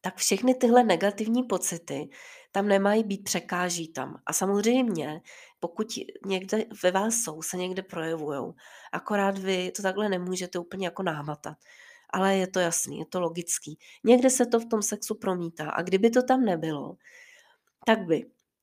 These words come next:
celý ten váš milostný život, ten sex, mohl být, eh,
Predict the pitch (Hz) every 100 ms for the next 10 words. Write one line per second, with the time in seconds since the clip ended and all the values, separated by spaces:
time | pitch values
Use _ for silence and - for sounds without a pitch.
0 | _ - - - 302 302 302 247 226 220
1 | 226 196 185 190 - 190 180 147 151 160
2 | _ 170 180 - - 127 - - - _
3 | - - - _ 190 220 226 196 185 180
4 | 185 - - _